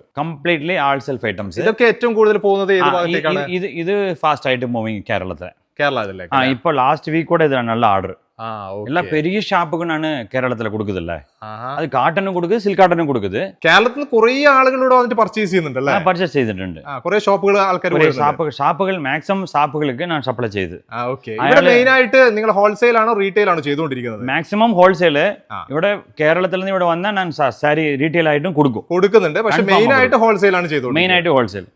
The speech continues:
Speaker 1: നമ്മുടെ കോട്ടൺ സാരീസ് ഉണ്ടല്ലേ?
Speaker 2: ആ.
Speaker 1: അതിൽ ഒരു സിക്സ്റ്റി സാരീസ് മറ്റും നിങ്ങൾക്ക് കാണിച്ചു തരും.
Speaker 2: ഓക്കെ.
Speaker 1: ഇതിൽ ദ ജ-, കോൺട്രാസ്റ്റ് ജക്കാർഡ് ബ്ലൗസ് ആക്കും.
Speaker 2: ആഹാ. ഇതിന്റെ കൂടെ തന്നെ ബ്ലൗസ് വരുന്നുണ്ട്
Speaker 1: ആ,
Speaker 2: അല്ലേ?
Speaker 1: ബ്ലൗസ്, ബ്ലൗസ് ജക്കാർഡ് ബ്ലൗസ് ആക്കും.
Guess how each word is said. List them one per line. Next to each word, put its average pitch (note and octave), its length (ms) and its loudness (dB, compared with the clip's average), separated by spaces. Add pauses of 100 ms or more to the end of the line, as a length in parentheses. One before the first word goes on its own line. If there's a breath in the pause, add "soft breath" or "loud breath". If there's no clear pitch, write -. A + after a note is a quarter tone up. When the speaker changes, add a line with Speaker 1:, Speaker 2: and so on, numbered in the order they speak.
Speaker 1:
നമ്മുടെ F#3 440 -2 (160)
കോട്ടൺ F#3+ 380 0
സാരീസ് G3+ 360 0
ഉണ്ടല്ലേ? F3 380 -2 (180)
Speaker 2:
ആ. E3+ 100 2 (260)
Speaker 1:
അതിൽ E3 180 0
ഒരു G#3 160 2
സിക്സ്റ്റി G#3 500 -4
സാരീസ് F#3 480 0
മറ്റും F3 200 -2
നിങ്ങൾക്ക് F3 380 -2
കാണിച്ചു D#3+ 340 0
തരും. B2 200 2 (100)
Speaker 2:
ഓക്കെ. D3+ 400 -2 (160)
Speaker 1:
ഇതിൽ E3+ 180 0
ദ G3 220 -2
ജ-, D3+ 280 0
കോൺട്രാസ്റ്റ് E3 380 0 (220)
ജക്കാർഡ് D#3 360 0
ബ്ലൗസ് C#3+ 240 2
ആക്കും. F2+ 280 -4 (200)
Speaker 2:
ആഹാ. A#2+ 280 -10 (500)
ഇതിന്റെ F3+ 240 -2
കൂടെ A#3 200 2
തന്നെ A#3+ 120 2
ബ്ലൗസ് A3 280 2
വരുന്നുണ്ട് C3+ 300 -2
Speaker 1:
ആ, D3+ 40 -2
Speaker 2:
അല്ലേ? - 140 4
Speaker 1:
ബ്ലൗസ്, E3+ 220 6
ബ്ലൗസ് D3+ 280 2
ജക്കാർഡ് E3 420 0
ബ്ലൗസ് D#3+ 220 2
ആക്കും. F#2+ 240 -2